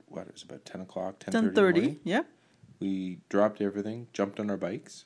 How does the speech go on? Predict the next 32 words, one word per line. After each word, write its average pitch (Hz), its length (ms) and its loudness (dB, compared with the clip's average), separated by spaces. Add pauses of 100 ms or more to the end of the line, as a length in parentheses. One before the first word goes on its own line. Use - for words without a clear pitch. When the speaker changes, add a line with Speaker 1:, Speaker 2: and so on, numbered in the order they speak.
Speaker 2:
Yes. - 500 -8 (500)
Speaker 1:
And 90 420 -6
the 87 400 -4 (100)
reason 110 340 -2
to 110 60 -2
go 107 120 0
to 101 60 0
Mont-Laurier 92 580 -4
is 98 260 -6
because? 85 680 -8 (580)
Speaker 2:
It 220 240 -2
is 185 360 -2 (100)
the 165 920 -2 (1160)
end 208 380 4 (100)
of 170 280 0 (100)
the, 170 540 -4 (840)
uh, 160 440 -6
Le 160 100 -2
Petit - 220 -4
Train 202 260 4
du 170 100 0
Nord, 156 420 4
which 160 180 -6
is 156 100 -6
a 156 40 -8
cycle 170 360 0
path. - 420 -8 (300)
Speaker 1:
Okay, - 200 -14
it's - 180 -18
an 95 80 -2
old 107 400 0
train 104 680 -2